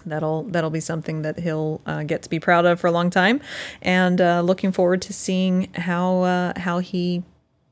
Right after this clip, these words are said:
heads up this team, uh, in their inaugural season. Very exciting. So I think that,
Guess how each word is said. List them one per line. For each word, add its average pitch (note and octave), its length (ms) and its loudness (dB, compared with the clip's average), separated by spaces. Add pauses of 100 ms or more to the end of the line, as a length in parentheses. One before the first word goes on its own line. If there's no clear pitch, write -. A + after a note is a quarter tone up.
(220)
heads F#3 340 2
up G#3 200 2
this G3+ 260 0
team, G3 420 -2
uh, D3 280 -4
in D#3 180 -4
their D3+ 160 -4
inaugural D3+ 340 -4
season. E3 400 -6 (720)
Very A3 180 10
exciting. F3+ 520 4
So - 180 6
I F#3 80 10
think E4+ 320 -2
that, G3 260 2